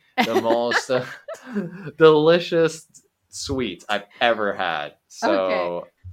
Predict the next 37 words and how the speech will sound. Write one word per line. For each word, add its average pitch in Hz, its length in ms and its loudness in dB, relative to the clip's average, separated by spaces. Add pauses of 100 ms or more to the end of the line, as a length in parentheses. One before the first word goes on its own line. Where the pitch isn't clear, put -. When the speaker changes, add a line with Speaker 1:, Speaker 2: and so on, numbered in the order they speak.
(140)
Speaker 1:
um, 92 380 -4
totally 127 540 -2
recommend 98 540 -4
that 76 140 -6
if 73 120 -18
you 80 140 -12
go. 73 160 -16 (340)
Speaker 2:
Okay, 285 440 -8
thank 220 340 -14
you. 202 100 -10
I 185 360 -2
will, 214 340 -6 (440)
or, 202 340 -2
or 240 100 2
if 240 180 -2
I 226 100 -2
see 262 400 -8
it 240 120 0
anywhere, 190 500 -2
I 175 40 -4
will 196 200 -8
try 160 240 -8
it. 156 260 -16 (640)
Speaker 1:
You 98 120 -12
should 185 120 -6
Speaker 2:
But 185 100 -2
Speaker 1:
try 82 240 -4
it. - 160 -16
You - 120 -12
Speaker 2:
I 208 60 -2
Speaker 1:
should 226 60 0
Speaker 2:
don't 247 140 -2
Speaker 1:
try 254 100 -2
Speaker 2:
know, 240 60 0
Speaker 1:
it. 240 80 -8
Speaker 2:
Taiwan 214 440 -2
was 240 160 -6